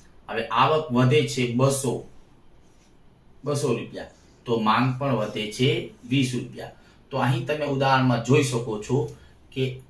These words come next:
સો માંથી બસો રૂપિયા આવક થાય છે, તો અહીં માંગમાં પણ વધારો થાય છે દસ માંથી વીસ.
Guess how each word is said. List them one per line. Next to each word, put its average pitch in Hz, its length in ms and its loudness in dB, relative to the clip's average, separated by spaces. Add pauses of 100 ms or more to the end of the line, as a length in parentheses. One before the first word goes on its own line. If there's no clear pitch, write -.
(120)
સો 160 420 0
માંથી 139 840 0
બસો 123 340 0
રૂપિયા 123 380 2
આવક 110 500 0
થાય 117 220 4
છે, - 220 -10 (460)
તો 117 80 -6
અહીં 127 280 2
માંગમાં 139 500 2
પણ 151 100 2
વધારો 127 500 2
થાય 120 300 0
છે 147 280 0
દસ 123 480 0
માંથી 104 720 -4
વીસ. 127 380 2